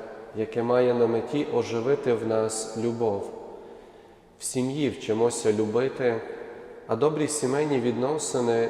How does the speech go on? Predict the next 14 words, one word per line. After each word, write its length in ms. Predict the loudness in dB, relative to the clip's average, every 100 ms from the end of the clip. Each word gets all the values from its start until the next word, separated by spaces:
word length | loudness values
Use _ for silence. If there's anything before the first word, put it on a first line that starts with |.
| 2
допомагають 920 | 2 2 2 0 0 0 0 0 0
нам 320 | -2 0 0
долати 760 | 0 0 -2 -4 0 4 4 2 -2
різні 420 | -2 -2 -2 -4
труднощі. 760 | -2 -2 0 -4 -8 -12 -14 -16 -18 -20 -20 -20 -20 -20 -20 _ _ -10
Також 380 | -6 -4 -4 -4
і 80 | -6
сьогодні 540 | -2 0 2 2 2
для 220 | 2 2
багатьох 600 | 2 0 0 -2 -2 -2
людей 460 | -2 0 0 0 -2 -6 -10 -14 -10 -2
любов 500 | -2 2 0 0 4
до 140 | 4
рідних 520 | 4 0 0 0 -2